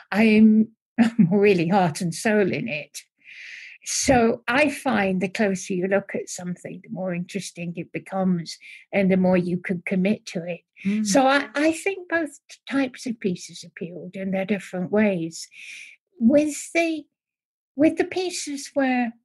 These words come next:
Speaker 1: as you say, I'm an outsider to the topic, I didn't know much, there was a feeling of,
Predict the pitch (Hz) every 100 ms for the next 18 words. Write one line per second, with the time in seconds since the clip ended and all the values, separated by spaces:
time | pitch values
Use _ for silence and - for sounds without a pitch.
0 | _ 226 220 220 - 233 208 185 202 196
1 | 185 185 - 190 190 180 - 175 180 185
2 | 180 175 - 185 185 185 190 165 190 185
3 | 170 180 - - - - - _ 285 330
4 | 339 330 381 392 359 339 339 311